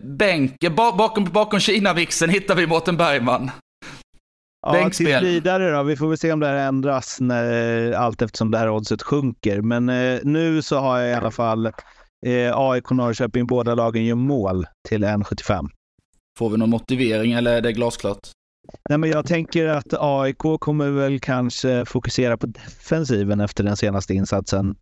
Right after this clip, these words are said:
Speaker 2: Eh, men jag tror inte deras defensiv är tillräckligt bra för att, eh, Norrköping inte ska göra åtminstone ett mål i den formen de är i.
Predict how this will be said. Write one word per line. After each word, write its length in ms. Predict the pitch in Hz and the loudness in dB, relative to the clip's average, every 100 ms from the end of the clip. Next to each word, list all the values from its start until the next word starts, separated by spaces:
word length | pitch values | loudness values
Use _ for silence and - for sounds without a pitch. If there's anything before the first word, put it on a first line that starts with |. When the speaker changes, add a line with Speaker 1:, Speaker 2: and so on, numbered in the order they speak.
| 104 | -2
Speaker 2:
Eh, 460 | 104 101 101 101 - - | 0 0 0 -2 -4 -4
men 640 | 113 110 107 104 104 104 | 0 2 2 0 2 2
jag 300 | 101 73 107 | 0 0 -2
tror 120 | - | 0
inte 140 | 107 101 | -2 0
deras 340 | 104 101 - - | 0 0 -4 -6
defensiv 800 | 104 107 - 104 - 98 95 92 | -2 -2 -2 -4 -2 0 0 0
är 380 | 98 95 92 - - _ _ | 0 0 0 -4 -10 _ _
tillräckligt 440 | 127 113 120 131 104 | 0 0 0 0 0
bra 340 | 104 95 98 | 0 2 -2
för 380 | - 104 98 92 | -2 0 0 0
att, 380 | 87 - _ 107 | -2 -4 _ -2
eh, 160 | 95 | 0
Norrköping 880 | 101 98 90 - 113 - 107 104 104 - _ _ _ _ _ _ _ _ _ - | 0 0 -2 0 -2 0 0 0 -2 -6 _ _ _ _ _ _ _ _ _ 0
inte 400 | 208 170 - 135 | 0 0 0 -2
ska 200 | - 127 | 0 0
göra 560 | 117 113 107 104 101 101 _ _ 110 | 2 2 2 2 0 -2 _ _ -4
åtminstone 480 | 110 104 - 101 | 0 -2 -2 -4
ett 380 | - 170 - - | -2 -2 -4 -4
mål 220 | 101 92 | -2 0
i 60 | 95 | 0
den 200 | 92 92 | 0 -2
formen 380 | - 98 92 92 | -2 -2 0 0
de 240 | 95 92 | 0 0
är 220 | 87 82 | 0 0
i. 200 | 85 85 | 0 -2